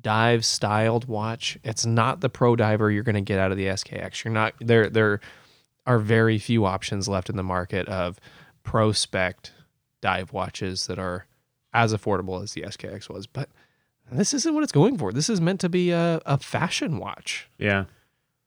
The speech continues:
Speaker 1: And I
Speaker 2: Yeah.
Speaker 1: think that's really made evident in all the colorways and all the designs that are coming out of it. And, and that's, that's the market they're aiming to.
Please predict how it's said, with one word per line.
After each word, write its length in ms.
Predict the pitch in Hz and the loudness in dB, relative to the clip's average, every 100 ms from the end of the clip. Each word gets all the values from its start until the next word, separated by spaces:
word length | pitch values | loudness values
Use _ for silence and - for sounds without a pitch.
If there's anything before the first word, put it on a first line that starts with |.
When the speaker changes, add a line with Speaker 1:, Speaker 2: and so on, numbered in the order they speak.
| _ _ - | _ _ 2
Speaker 1:
And 120 | 147 | 6
I 40 | 147 | 6
Speaker 2:
Yeah. 20 | |
Speaker 1:
think 180 | 190 165 | 6 0
that's 120 | 135 | -2
really 340 | 123 139 151 | 4 6 6
made 180 | 139 123 | 6 4
evident 340 | 98 113 135 104 | 2 0 -2 -2
in 60 | |
all 140 | 101 104 | -2 -2
the 80 | |
colorways 640 | 107 98 104 113 123 117 107 | -2 -2 0 0 2 0 0
and 80 | 101 | 0
all 100 | 95 | 0
the 100 | 101 | 0
designs 420 | 98 95 92 101 | 0 0 -2 -2
that 80 | 107 | -2
are 40 | |
coming 280 | 107 107 104 | -2 -2 0
out 140 | 98 101 | 0 0
of 80 | |
it. 140 | 110 107 | 0 -2
And, 220 | 101 95 - - - _ _ _ _ | -6 -10 -14 -20 -20 _ _ _ _
and 280 | 113 107 101 | -4 -2 0
that's, 320 | 104 - - | -2 -2 -4
that's 300 | - 101 - | 2 2 4
the 80 | 135 | 4
market 320 | 123 123 131 | 4 4 2
they're 160 | 120 98 | 2 0
aiming 260 | 101 110 | 0 -2
to. 220 | 92 - | -6 -14